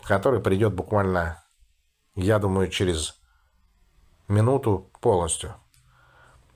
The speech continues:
Так, Чак, достань ноутбук. Ну что там? Они сканируют территорию. На сколько километров уходит? Один уже ушёл на двенадцать километров.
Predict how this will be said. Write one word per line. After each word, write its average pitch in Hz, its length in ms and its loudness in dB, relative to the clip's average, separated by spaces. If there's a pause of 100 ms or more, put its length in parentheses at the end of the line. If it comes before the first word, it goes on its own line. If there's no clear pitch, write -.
Так, 139 400 0
Чак, - 500 -2 (260)
достань 127 440 0
ноутбук. 113 480 0 (2000)
Ну 120 140 2
что 113 200 0
там? 87 260 -4 (920)
Они 101 260 2
сканируют 104 520 0
территорию. 82 520 -6 (2000)
На 110 140 2
сколько 143 240 0
километров 107 400 -2
уходит? 82 420 -6 (2250)
Один 98 260 2
уже 107 180 2
ушёл 104 240 0
на 104 120 2
двенадцать 104 460 0
километров. 85 640 -6